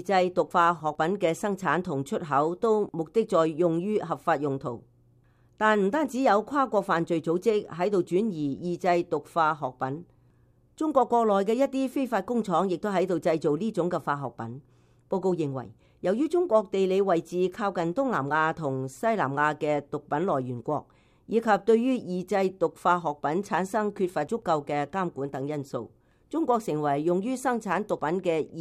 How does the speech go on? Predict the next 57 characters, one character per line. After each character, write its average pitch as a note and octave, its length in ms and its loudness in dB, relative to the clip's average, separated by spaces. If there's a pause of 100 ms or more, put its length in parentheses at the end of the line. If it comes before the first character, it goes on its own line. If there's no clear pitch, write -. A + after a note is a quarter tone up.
(120)
製 E3+ 260 0
毒 D#3+ 100 -4
化 D#3 240 2
學 D3 220 -4
品 C#3 300 -2
理 D3 120 -2
想 C#3+ 240 -4
嘅 D#3 140 -6
來 B2+ 160 -6
源 A2+ 220 -12
國。 B2+ 200 -6 (560)
此 - 160 -4
外， C#3 220 -4 (320)
報 B3 100 0
告 A#3+ 140 0
認 G#3 160 0
為， C#3+ 140 -4
中 D4+ 180 -2
國 A#3+ 160 0
係 F#3+ 240 -2
新 B3 320 -2
型 C#3+ 220 0
致 G3+ 200 -4
幻 D#3 300 0
藥 D3+ 160 -2
品 D3 260 -4
主 G#3+ 100 -4
要 C4+ 260 2
嘅 A3+ 100 0
生 C4+ 240 -2
產 G#3 220 -2
國 F3 240 4
同 C3+ 200 -4
出 F#3+ 140 -8
口 E3+ 160 -4
國。 B2+ 260 -8 (380)
中 B3 160 2
國 G#3+ 100 2
國 F#3 200 2
內 D#3+ 180 4
使 F3 220 0
用 F3+ 200 4
其 C#3+ 240 -4
他 G3+ 280 0
合 F3+ 180 -2
成 C#3 340 -4
藥 D3 240 0
物 D3+ 40 -6
嘅 D#3 360 -2
現 C#3+ 160 -2
象 C#3 320 -2
亦 D3 120 -4
都 G3+ 100 -2
日 F#3+ 120 0
漸 C#3 280 -6
增 D#3 220 -6
多。 C#3+ 280 -6